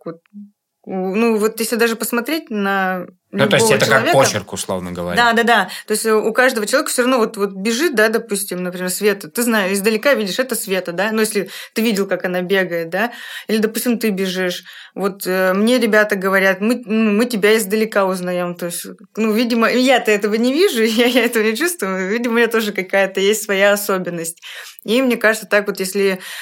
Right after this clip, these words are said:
Speaker 1: наблюдать за человеком, то ты видишь все равно, что просто какая-то индивидуальная особенность, а не так, что вот мужчины бегут так, а женщины так. Из-за того, что у них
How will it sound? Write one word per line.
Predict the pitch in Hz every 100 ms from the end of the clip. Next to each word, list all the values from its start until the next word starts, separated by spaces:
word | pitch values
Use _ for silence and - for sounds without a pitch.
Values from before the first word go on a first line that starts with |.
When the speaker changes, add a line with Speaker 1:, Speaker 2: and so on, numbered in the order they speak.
| -
Speaker 1:
наблюдать | 202 202 214 220 202
за |
человеком, | 190 208 208 302 226
то | 202
ты | 180
видишь | 196 196 180
все | 196
равно, | 190 190
что | 185 180
просто | 175 202 202
какая-то | 180 - 196 208
индивидуальная | 208 196 214 196 180 175
особенность, | 175 185 175 175 175 - - - _
а | - 180 180
не | 175 180
так, | 180 170
что | 170 165
вот | 165
мужчины | 196 190 - 190
бегут | 180 180 180 -
так, | 220 254 185
а | 180 175
женщины | 180 185 196 196 180 180
так. | 170 175 - _ - - -
Из-за | 180
того, | 202
что | 202 196
у |
них | 202 180